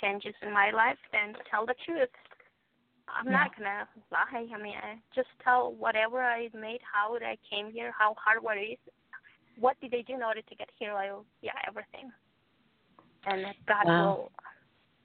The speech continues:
Speaker 1: Yes.
Speaker 2: So how do you, um, what, what's some of the most hurtful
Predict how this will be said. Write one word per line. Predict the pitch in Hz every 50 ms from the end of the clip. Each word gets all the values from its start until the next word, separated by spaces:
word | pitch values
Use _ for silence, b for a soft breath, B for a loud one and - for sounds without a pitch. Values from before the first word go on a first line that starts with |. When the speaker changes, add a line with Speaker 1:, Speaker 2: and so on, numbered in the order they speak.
| _ _ _ _ _ _ _ _ _ _ _ - - - _ _ - _ _ _ _ _ _ _ _ - _ - - _ - _ _ _ _ _ _ _ _ _ _ _ _ _ _ -
Speaker 1:
Yes. | 202 165 165 - - _ _ - - - - - - - - - - - - _ _ _ _ _ _ _ _ _ _ - B B B B B B - -
Speaker 2:
So | 233 226 226 226 - - -
how | - 233 233 294
do | 320 320
you, | 285 262 254 247 240 233 226 - - -
um, | 185 180 175 170 165 160 156 156 - - _ _ _ - - - - - 165 - - _ _ _ _ _ _ _ _ _ _ - - _
what, | - 202 202 208 233 262 269 -
what's | 240 240 254 254 254 - - - -
some | 240 226 208
of | 190
the | 170
most | 170 165 165 165 165 -
hurtful | - 180 170 170 - - - - 165 160 156